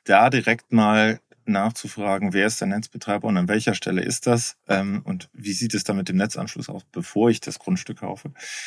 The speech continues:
Das ist, glaube ich, ein, ein ganz wichtiger Faktor, der, der immer unterschätzt wird.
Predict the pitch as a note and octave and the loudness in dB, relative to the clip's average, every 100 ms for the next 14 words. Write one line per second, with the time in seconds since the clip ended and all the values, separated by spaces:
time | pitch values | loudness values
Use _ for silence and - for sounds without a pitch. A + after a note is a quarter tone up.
0 | - G2 B2 A2+ G#2+ F#2+ F#2+ G#2 F#2 F2+ | -6 -2 -2 0 4 6 6 6 6 4
1 | - - - - - A2+ G#2+ - A2 - | -4 -20 -20 -14 0 4 6 6 2 4
2 | G#2 G2 A#2 - G#2 G2+ A#2 - _ _ | 2 2 0 0 0 0 -2 -8 _ _
3 | - - - - - C#3+ A2 G#2+ - A#2+ | -16 -14 -14 -18 -16 2 6 6 6 6
4 | A#2 A2+ F#2 B2 C3+ - D3 D3+ | 6 0 0 0 -2 -2 2 2